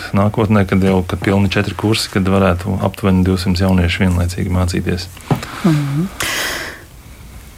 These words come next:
Speaker 2: Šodien ir tas īpašais datums, un katru gadu šajā dienā mēs domājam un, un runājam par patriotismu ne tikai šajā dienā, bet šajā nedēļā, visu novembrī. Un es gribu tāpēc jums,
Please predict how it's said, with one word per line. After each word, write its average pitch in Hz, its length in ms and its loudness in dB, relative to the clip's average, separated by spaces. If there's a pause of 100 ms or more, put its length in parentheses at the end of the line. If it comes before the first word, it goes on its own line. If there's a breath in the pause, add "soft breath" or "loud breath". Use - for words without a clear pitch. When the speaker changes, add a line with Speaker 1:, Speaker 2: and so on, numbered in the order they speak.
(300)
Speaker 2:
Šodien 254 340 4
ir 233 80 4
tas - 180 0
īpašais 196 640 0
datums, 170 560 0
un 151 80 0
katru 165 320 -4
gadu 165 240 0
šajā 156 240 0
dienā 165 320 4
mēs 160 240 0
domājam 175 640 4
un, 151 200 4
un 160 160 0 (100)
runājam 175 640 4
par 170 160 0
patriotismu 175 800 2
ne 180 80 2
tikai 175 240 0
šajā 220 460 4
dienā, 156 420 2
bet 156 160 -6
šajā 156 260 0
nedēļā, 160 540 2
visu 156 240 -2
novembrī. 156 540 2 (520)
Un 170 220 2
es 170 160 -2
gribu 190 320 -2
tāpēc 175 460 2
jums, 170 240 0